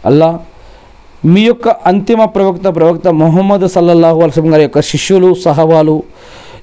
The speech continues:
ఎవరైతే ఉన్నారో వారు చేసినటువంటి త్యాగాలను, నమాజులను, దువ్వాలను, వారి యొక్క కష్టాలను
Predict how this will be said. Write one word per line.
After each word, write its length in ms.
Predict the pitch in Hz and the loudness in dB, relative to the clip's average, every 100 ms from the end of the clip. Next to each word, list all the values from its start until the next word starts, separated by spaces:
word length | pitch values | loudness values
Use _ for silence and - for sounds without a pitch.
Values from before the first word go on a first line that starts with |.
| - | -2
ఎవరైతే 380 | 143 156 160 143 | 2 2 2 0
ఉన్నారో 440 | 131 123 123 120 | 0 2 2 2
వారు 300 | 120 127 151 | 2 2 0
చేసినటువంటి 600 | 160 175 185 190 180 175 | 0 -2 0 -2 -2 -2
త్యాగాలను, 720 | 175 147 135 143 147 143 139 | -2 0 2 2 2 2 2
నమాజులను, 680 | 135 120 127 139 139 135 131 | 2 2 2 2 2 2 2
దువ్వాలను, 720 | 123 107 123 139 139 127 127 127 - - - - - - - | 0 0 0 2 0 0 -2 -6 -14 -20 -20 -20 -20 -18 -4
వారి 140 | 143 | 0
యొక్క 160 | 160 151 | 2 0
కష్టాలను 720 | 131 - - 139 139 127 127 | -2 -4 0 0 2 0 -4